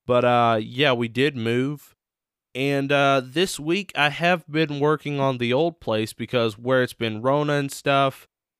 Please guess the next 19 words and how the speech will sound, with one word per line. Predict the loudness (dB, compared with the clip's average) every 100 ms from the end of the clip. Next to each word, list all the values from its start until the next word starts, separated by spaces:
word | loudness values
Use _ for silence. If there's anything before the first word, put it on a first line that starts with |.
| _ -8
we | -4
haven't | 2 2 0 -2
really | -2 -2
been | -2 -4 -4 -6 _
at | -2 -2 -2
the | -2
old | 0 0 -2
place. | -2 0 2 0 -4 -14 -16 _ _ _ _ _ -6
And, | -2 0 0 0
uh, | 2 2 0
yeah, | -2 -10 -10 -2 2 2
it's | 0 -2
basically | -2 -2 -2 -4 -4
been | -4 -4
a |
lot | -4 -2 0 0
of | -2
yard | -4 0 0 -2
work. | -6 -8 -8 -12